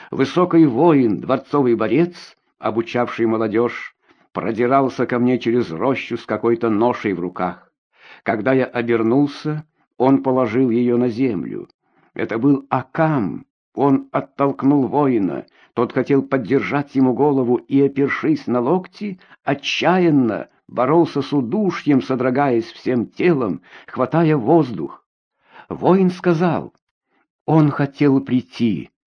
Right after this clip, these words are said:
государь. Я нашёл его внизу. Он пытался бежать и упал". Он без конца твердит, что должен увидеть тебя раньше, чем умрёт,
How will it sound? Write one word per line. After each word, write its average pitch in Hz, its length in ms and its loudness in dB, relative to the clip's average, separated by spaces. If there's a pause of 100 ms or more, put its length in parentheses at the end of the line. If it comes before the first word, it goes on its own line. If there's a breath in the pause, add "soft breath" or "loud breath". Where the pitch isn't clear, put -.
(260 loud breath)
государь. 95 640 -4 (420 loud breath)
Я - 180 -4
нашёл 135 340 2
его 131 240 4
внизу. 123 680 2 (220)
Он 117 180 2
пытался 135 460 0
бежать 127 540 0
и 123 100 0
упал". 127 580 -2 (240)
Он 147 200 2
без 170 200 2
конца 190 380 -2
твердит, 185 640 -6 (320 loud breath)
что - 320 0
должен 170 580 4
увидеть 170 580 2
тебя 165 280 6
раньше, 185 540 -2
чем 139 340 2
умрёт, 160 480 2